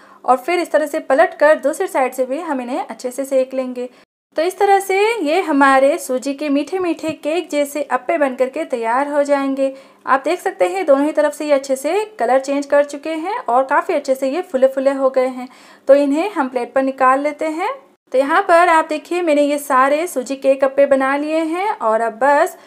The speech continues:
हमने जो दूध बनाया है, वो हम इस पर डालेंगे। अभी ये अप्पे भी गर्म है और दूध भी हमें गरम गरम इस पर डालना है। फिर बस अच्छे से इन्हें डिप करने के बाद हम इन्हें फ्रिज में रखकर ठंडा कर लेंगे और फिर ठंडा ठंडा इन्हें सर्व करेंगे।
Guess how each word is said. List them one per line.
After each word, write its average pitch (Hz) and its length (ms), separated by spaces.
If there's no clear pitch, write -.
हमने 254 280
जो 277 220
दूध 349 260
बनाया 285 300
है, 277 240
वो 240 200
हम 277 180
इस 269 100
पर 277 160
डालेंगे। 269 520
अभी 226 260
ये 339 160
अप्पे 262 340
भी 311 160
गर्म 311 320
है 359 180
और 240 240
दूध 247 320
भी 349 80
हमें 285 380
गरम 262 300
गरम 269 240
इस 269 80
पर 277 180
डालना 262 400
है। 269 200
फिर 339 160
बस 359 300
अच्छे 269 340
से 330 220
इन्हें 302 240
डिप 302 220
करने 320 240
के 320 160
बाद 311 320
हम 269 240
इन्हें 262 240
फ्रिज 330 280
में 359 180
रखकर 302 480
ठंडा 277 360
कर 339 180
लेंगे 330 380
और 254 160
फिर 285 260
ठंडा 359 160
ठंडा 294 260
इन्हें 254 340
सर्व 320 360
करेंगे। 262 460